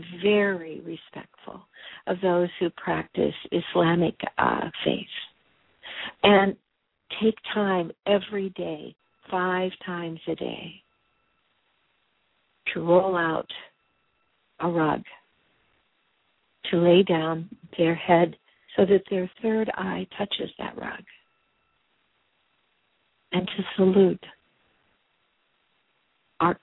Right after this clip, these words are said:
collective being. So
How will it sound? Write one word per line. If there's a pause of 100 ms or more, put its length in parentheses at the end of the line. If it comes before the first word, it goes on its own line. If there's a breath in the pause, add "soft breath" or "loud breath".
collective (180)
being. (4000 loud breath)
So